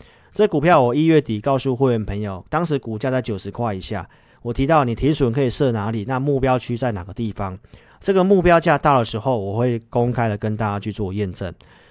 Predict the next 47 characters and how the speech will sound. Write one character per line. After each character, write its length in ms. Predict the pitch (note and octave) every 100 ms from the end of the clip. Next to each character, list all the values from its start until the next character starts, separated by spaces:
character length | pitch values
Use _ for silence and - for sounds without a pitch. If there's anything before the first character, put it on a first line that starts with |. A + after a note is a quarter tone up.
| _
二 140 | F3 F3+
月 120 | F#3+
十 140 | F3+
九 160 | E3+ C#3
号 140 | D3
开 140 | C#3+ C#3
红 100 | C#3+
盘 140 | B2
之 100 | A2
后， 160 | B2 A#2+
跟 220 | G#2 A2
大 100 | A2
家 80 | G#2+
讲 180 | G#2 E2+
顺 280 | - A2+ G2
达， 180 | F2+
当 180 | F2+ C3+
时 140 | C#3 A#2
价 200 | C3+ B2
位 140 | B2
是 160 | - A#2
一 340 | G#2 B2 A#2+ -
零 200 | G#2+ G#2
七 220 | - A2+
点 200 | G#2 F2+
五 180 | F#2+ E2+
元。 120 | D#2 - _ - -
周 160 | E3
报 120 | F3+ E3+
节 160 | C3+
目 120 | C3
告 180 | C#3 C#3+
诉 100 | C3+
你 120 | B2+
顺 260 | G#2 C#3 A2+
达 180 | G2+ F#2
最 200 | G2 B2
高 160 | B2
已 20 | A#2
经 80 |
来 80 | A2+
到 100 | A2
一 160 | F#2+ A2
二 80 | A2
三 200 | G2+ F#2+
点 220 | F#2 E2+
五， 180 | F2+ E2+